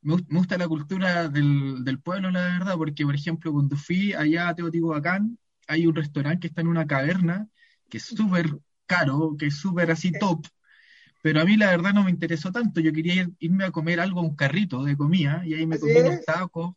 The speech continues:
Speaker 1: con unos hongos, y fue lo mejor para mí, porque ahí realmente se conoce la comida del, de México, porque lo otro, mm, pa' mí no lo es. Lo que, lo que se vende en la calle, lo que come, come, come la gente, eso es una comida que representa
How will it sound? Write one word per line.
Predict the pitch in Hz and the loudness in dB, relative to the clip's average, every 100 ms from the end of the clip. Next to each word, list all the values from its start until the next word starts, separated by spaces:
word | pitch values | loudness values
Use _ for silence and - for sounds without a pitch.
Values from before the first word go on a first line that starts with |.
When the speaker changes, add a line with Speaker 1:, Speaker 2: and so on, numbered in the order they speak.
| _ | _
Speaker 1:
con | 139 139 | -4 -2
unos | 135 143 | 2 4
hongos, | 190 185 160 160 170 160 | 6 4 4 2 0 -2
y | 147 143 143 | 0 0 -2
fue | 156 | -2
lo | 151 | 0
mejor | 123 - 190 | 0 -2 -6
para | 180 175 | -4 0
mí, | 233 | 2
porque | 180 151 147 | 2 0 2
ahí | 160 196 | 2 2
realmente | 180 165 185 180 | 0 0 0 -4
se | - | -8
conoce | 151 160 170 165 | -4 -4 -4 -2
la | 147 | -2
comida | 131 127 175 185 151 143 - _ _ _ _ | -2 2 4 4 0 -4 -8 _ _ _ _
del, | 117 131 120 117 107 107 82 | -6 -2 0 0 -2 -2 -2
de | 113 | 2
México, | 208 208 156 123 | 2 2 -2 -2
porque | 120 - | -6 -4
lo | 135 | -2
otro, | 165 170 147 123 120 - _ _ _ _ _ | -2 0 0 -2 -6 -12 _ _ _ _ _
mm, | 185 127 123 | -8 -6 -2
pa' | 143 | 2
mí | 202 | 4
no | 226 196 | 6 4
lo | 208 | 2
es. | 294 196 - - | -2 -4 -10 -4
Lo | 131 143 | 0 2
que, | 139 | 2
lo | 131 127 | 0 -2
que | 143 | -4
se | 139 | -2
vende | 147 170 | 0 2
en | 156 | 2
la | 127 | 2
calle, | 170 190 | 0 0
lo | 147 | 0
que | |
come, | 135 123 | -2 -2
come, | 151 165 | -2 -2
come | 165 151 | -2 0
la | 143 | 0
gente, | - 190 233 - 120 | -2 -6 -6 -6 -6
eso | 202 208 196 | -4 -4 0
es | |
una | 156 131 113 | 2 2 0
comida | 113 117 110 | 0 0 -2
que | 107 | -4
representa | 104 104 113 110 104 101 | -6 -6 -8 -6 -6 -6